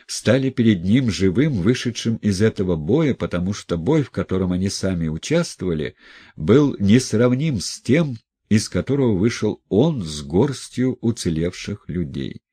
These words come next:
Но Ищенко не почувствовал этого. Он шел сюда на допрос, боялся этого допроса.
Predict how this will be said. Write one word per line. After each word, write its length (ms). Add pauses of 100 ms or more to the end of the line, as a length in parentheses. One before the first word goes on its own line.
(840)
Но 220
Ищенко 540
не 140
почувствовал 800
этого. 580
Он 160
шел 300
сюда 320
на 120
допрос, 760
боялся 580
этого 300
допроса. 720